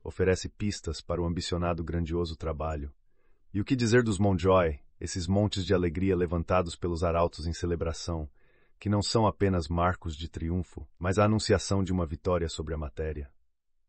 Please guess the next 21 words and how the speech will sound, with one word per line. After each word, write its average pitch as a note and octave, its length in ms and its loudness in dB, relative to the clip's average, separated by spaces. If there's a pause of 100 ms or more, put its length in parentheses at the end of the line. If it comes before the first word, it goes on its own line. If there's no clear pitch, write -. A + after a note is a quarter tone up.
(600)
Inclinando B2+ 420 8
ainda A#2 220 8
mais G#2 260 6
nossos F#2 340 0
olhos F#2 300 4
aos E2 160 0
detalhes, F2 720 -2 (120)
encontram-se G2+ 560 -2
cinco A2+ 360 -2
figuras F#2 460 -2
esculpidas, E2 800 -8 (440)
cada A2 260 6
uma G#2+ 220 4
apresentando F#2 560 0
símbolos F#2+ 520 -4
que - 140 -12
guardam F2 380 2
parte F2 420 -2
do E2+ 100 -4
enigma E2 360 -4
alquímico. D2 600 -10